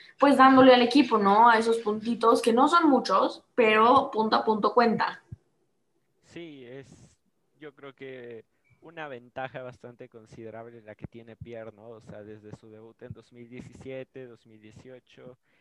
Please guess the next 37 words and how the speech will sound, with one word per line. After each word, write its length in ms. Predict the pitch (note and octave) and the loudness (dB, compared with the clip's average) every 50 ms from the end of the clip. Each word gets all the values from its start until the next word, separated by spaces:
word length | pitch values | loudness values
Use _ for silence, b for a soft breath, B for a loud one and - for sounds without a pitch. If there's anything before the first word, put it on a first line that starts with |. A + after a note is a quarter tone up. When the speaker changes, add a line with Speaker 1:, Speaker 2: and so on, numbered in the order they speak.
| _ _ _ | _ _ _
Speaker 2:
ya 220 | A2+ C3 C3 C3+ | -12 -10 -8 -8
trabajó 640 | B2+ - B2 B2 A#2+ A#2+ A#2+ A#2 A2+ _ - B2+ B2 | -8 -10 -10 -12 -12 -12 -14 -16 -18 _ -18 -20 -20
con 240 | _ B2 A#2+ A#2 | _ -20 -20 -20
otro 200 | A#2+ A#2+ _ A#2 | -20 -20 _ -20
equipo 680 | A#2 A2+ _ _ A#2+ _ - A#2 A2+ G#2+ G#2 G2+ G2+ _ _ _ _ _ _ _ _ _ _ _ _ _ _ _ | -20 -20 _ _ -20 _ -20 -20 -20 -20 -20 -20 -20 _ _ _ _ _ _ _ _ _ _ _ _ _ _ _
superior 640 | _ - C#3+ C#3 _ - B2+ A#2 B2+ B2+ C3 C3+ C3 | _ -20 -20 -20 _ -18 -18 -16 -14 -14 -14 -14 -14
al, 200 | B2+ B2 B2 B2 _ _ _ | -14 -16 -16 -18 _ _ _
a 120 | - C3 A#2+ | -16 -16 -16
lo 180 | B2 A#2+ A#2+ | -16 -18 -20
que 140 | _ - B2+ | _ -18 -18
es 120 | B2 - - | -18 -16 -18
Alpha 260 | B2 B2 B2 - A#2+ | -20 -20 -20 -20 -20
Tauri 320 | - A2+ A#2 A#2+ A#2+ A#2 A#2 | -20 -20 -20 -20 -20 -20 -20
hoy 160 | A#2 A#2 A2+ | -20 -20 -20
en 100 | A2 A2+ | -20 -20
día, 220 | A#2 A#2+ A2+ G#2 | -20 -20 -20 -20
¿no? 160 | G#2 A2 A#2 C3 C3 _ _ _ - | -20 _ _ _ _ _ _ _ -6
Speaker 1:
Ujú. 380 | B3 C4+ C4+ B3 A3 A3 G3+ - | -4 -4 -2 -2 -4 -4 -6 -10
Speaker 2:
Y 60 | C#3+ | -14
bueno, 300 | C3+ C#3 C#3+ C#3 C3 B2 | -18 -18 -18 -16 -18 -16
también 340 | - - B2 B2 B2+ C3+ C#3+ | -12 -14 -14 -14 -14 -18 -16
hay 160 | D#3 D#3+ D#3+ | -16 -16 -16
que, 360 | D#3+ - D#3+ D3+ C#3+ C3 A#2 | -16 -16 -14 -14 -14 -14 -14
este, 680 | A#2 A#2+ - _ - A#2 A2+ A2 G#2+ G#2+ G#2+ G#2 G#2+ - - | -16 -20 -20 _ -20 -18 -18 -16 -18 -18 -20 -20 -20 -18 -16
recordar 580 | - C3+ A#2+ _ - B2 A#2 A2+ A2 A2 B2 D3+ | -16 -16 -16 _ -20 -20 -16 -14 -14 -14 -14 -16
que 160 | _ - C3 | _ -20 -20
este, 580 | B2 - _ - B2+ A#2+ A#2 A2+ A2+ A#2 A2 _ _ _ | -20 -20 _ -18 -16 -16 -16 -16 -16 -18 -20 _ _ _
este 340 | - B2+ _ _ - C3 B2+ | -20 -20 _ _ -18 -16 -16
año 440 | A#2+ A#2+ A#2+ A#2+ A#2+ B2 C3 C3 B2 | -16 -18 -20 -20 -20 -20 -20 -20 -18
Alpha 320 | - B2+ B2 _ - B2+ | -18 -18 -18 _ -20 -20
Tauri 480 | - - A#2+ A#2 A#2 A#2 B2 C#3 F3+ A3+ _ _ _ _ _ _ _ | -20 -20 -20 -20 -18 -20 -20 -20 -20 -20 _ _ _ _ _ _ _
ya 240 | - A#2+ B2 B2+ C3 | -18 -14 -14 -14 -14
tiene 300 | - C#3 C3 C3 C3 B2+ | -14 -18 -20 -20 -20 -20
un 160 | B2+ B2+ _ | -20 -20 _
túnel 340 | - B2+ B2+ B2+ B2+ B2 B2 | -20 -20 -20 -20 -20 -20 -18
de 120 | A2+ A2+ | -18 -18
viento, 880 | A2+ A#2 A#2 A#2 A#2 A#2 A#2+ _ _ A#2+ A#2 A2+ G#2+ G#2+ G#2+ G#2+ G#2 | -18 -18 -18 -20 -20 -20 -20 _ _ -20 -20 -20 -20 -20 -20 -20 -20